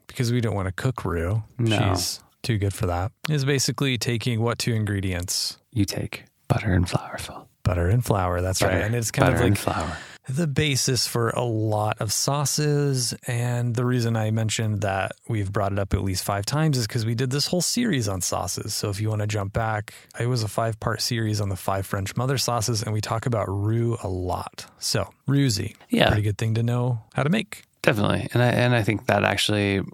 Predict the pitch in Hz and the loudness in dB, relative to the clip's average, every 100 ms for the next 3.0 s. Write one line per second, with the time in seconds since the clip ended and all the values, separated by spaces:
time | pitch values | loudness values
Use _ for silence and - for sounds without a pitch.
0 | - - 107 - 101 98 95 95 92 - | -8 -2 0 2 2 0 0 0 -2 -2
1 | 87 82 82 85 90 87 87 92 90 - | 0 0 -2 -2 -2 0 2 0 0 -2
2 | - 113 107 - - 110 110 104 98 - | 0 2 2 -2 0 0 2 2 0 -2